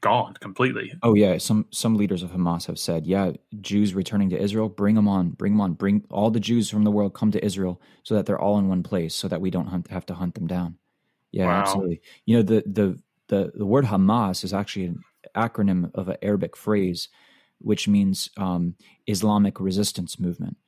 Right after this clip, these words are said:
Speaker 2: But it's also an Arabic word, which means zeal, strength, or bravery. But the
Speaker 1: Hmm.
Speaker 2: interesting about that is Hamas is also a Hebrew word,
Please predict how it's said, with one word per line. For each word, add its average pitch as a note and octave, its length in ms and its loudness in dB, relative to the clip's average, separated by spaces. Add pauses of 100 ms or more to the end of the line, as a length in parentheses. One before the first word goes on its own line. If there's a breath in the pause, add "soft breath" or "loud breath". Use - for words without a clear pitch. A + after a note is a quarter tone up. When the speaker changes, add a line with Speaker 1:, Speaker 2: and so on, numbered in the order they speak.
(300)
Speaker 2:
But G2 480 0
it's A2 160 -2
also A2 800 0
an G2+ 160 -4
Arabic G2+ 360 -2
word, B2+ 300 2
which G2 240 -2
means G2+ 380 2 (100)
zeal, G2+ 640 0
strength, G#2 600 -2
or F#2+ 120 -6
bravery. G#2 580 -4 (600)
But - 240 -2
the C3 100 0
Speaker 1:
Hmm. G#2+ 40 -6 (100)
Speaker 2:
interesting D#3 560 2
about F#2+ 320 -4
that F2+ 240 -4
is G2 200 -4 (100)
Hamas A#2+ 520 0
is A#2 140 0
also A2+ 420 0
a F#2 60 0
Hebrew A#2+ 460 0
word, F#2 340 -2